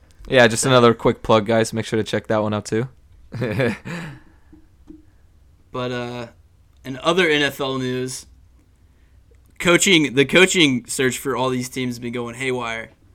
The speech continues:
Speaker 1: Yeah,
Speaker 2: There's been a
Speaker 1: especially
Speaker 2: lot of
Speaker 1: during
Speaker 2: juicy
Speaker 1: the, the
Speaker 2: news.
Speaker 1: playoffs has been making it heat up and everything.
Speaker 2: Urban Meyer's coming to the pros.
Speaker 1: Dude, that's,
Speaker 2: There's a
Speaker 1: that's
Speaker 2: chance
Speaker 1: one of the hires I'm most excited for.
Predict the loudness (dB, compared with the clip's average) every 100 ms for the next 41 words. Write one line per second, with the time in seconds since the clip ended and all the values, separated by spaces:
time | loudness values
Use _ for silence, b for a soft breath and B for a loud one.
0 | _ 4 8 8 6 2 4 6 6 6
1 | 4 6 6 4 0 -2 4 6 6 4
2 | -4 -6 -6 -4 -6 -6 -8 -4 0 0
3 | 0 -4 -4 -6 -6 -6 -8 -16 _ _
4 | _ b b b b _ -10 -2 0 2
5 | 4 6 6 6 2 -4 -4 -4 -4 -4
6 | -2 0 2 0 -2 -10 _ _ -6 0
7 | 2 6 8 8 4 4 4 4 2 4
8 | 6 6 4 2 -2 -2 -4 -4 -8 0
9 | 0 0 -4 -6 -4 -4 -6